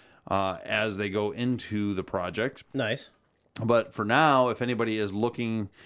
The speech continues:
Speaker 1: to buy a set of direct bolt-in twelve valve or twenty-four valve motor mounts into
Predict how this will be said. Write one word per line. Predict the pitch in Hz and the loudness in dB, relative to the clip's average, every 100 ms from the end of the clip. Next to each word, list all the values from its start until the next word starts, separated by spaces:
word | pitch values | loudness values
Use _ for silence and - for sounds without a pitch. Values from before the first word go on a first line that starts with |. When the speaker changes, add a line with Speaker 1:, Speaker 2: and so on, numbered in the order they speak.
| - - | -20 -8
Speaker 1:
to | 98 | 0
buy | 110 117 | 4 4
a | 110 | 0
set | - 110 107 - - | 2 2 2 0 -4
of | 101 101 98 87 | -2 0 -2 -2
direct | 95 104 113 - | 0 2 0 0
bolt-in | 113 110 - 104 98 95 | -2 0 -2 -2 -2 -6
twelve | - 107 107 | 0 2 4
valve | 101 101 101 101 90 | 2 0 2 0 -2
or | - 98 | -6 -4
twenty-four | 92 104 104 - 104 | -4 -4 -4 -2 -2
valve | 98 95 90 | 0 -2 0
motor | 104 101 | -2 -2
mounts | 98 95 90 - | -2 -2 -6 -8
into | 107 101 - 101 95 | -6 -6 -4 -2 -2